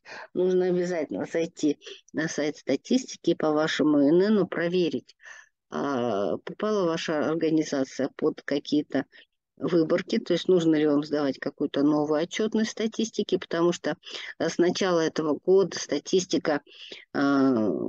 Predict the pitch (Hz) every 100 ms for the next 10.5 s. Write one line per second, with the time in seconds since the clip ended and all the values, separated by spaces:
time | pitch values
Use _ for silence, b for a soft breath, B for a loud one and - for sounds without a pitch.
0 | 50 53 57 53 50 - 135 165 175 165
1 | - 190 185 160 - 160 - - 175 190
2 | 185 156 139 147 147 139 131 - 143 -
3 | 240 214 - - 151 156 147 - 147 147
4 | 143 - 139 - - 165 156 - B B
5 | B - 139 139 135 110 - 240 233 -
6 | 190 185 185 - 160 170 175 190 180 165
7 | 165 - 160 - 147 139 120 143 143 127
8 | 131 139 170 226 - 175 - 170 165 160
9 | - 160 156 151 B B B B _ -
10 | 143 139 139 143 139